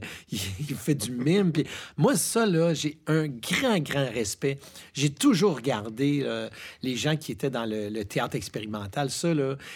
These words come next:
j'en ai pas fait assez. J'aurais voulu en faire plus, mais, euh, j'ai suivi mon chemin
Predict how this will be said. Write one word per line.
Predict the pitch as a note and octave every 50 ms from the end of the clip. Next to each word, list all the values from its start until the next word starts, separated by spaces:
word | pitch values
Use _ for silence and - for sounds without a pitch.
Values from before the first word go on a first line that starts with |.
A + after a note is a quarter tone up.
| - -
j'en | - D3+ D3 D3
ai | D3 C#3+
pas | C#3+ - E3 D3
fait | - - - - F3 E3+ E3+ D3+
assez. | A2+ G2 - - - D3 D#3 G3+ F3+
J'aurais | - C3 A#2 A#2
voulu | A2+ A2 C#3
en | C#3+ B2
faire | - - B2+ G#2 -
plus, | - - C3+ C#3 E3 F#3 - - - - - - - - -
mais, | - A#2 B2 A#2+ A#2 A#2
euh, | A2 G#2+ G#2+ G2 F#2+ F#2+ F#2+ F#2+ - - - - - D#2 - - - -
j'ai | - - - - - - - C3
suivi | A#2 - - - D3 C3+ C3 D#3 F3
mon | E3 D3 C3+ B2+ A2
chemin | F#2+ - - D3 C3+ D3 E3 E3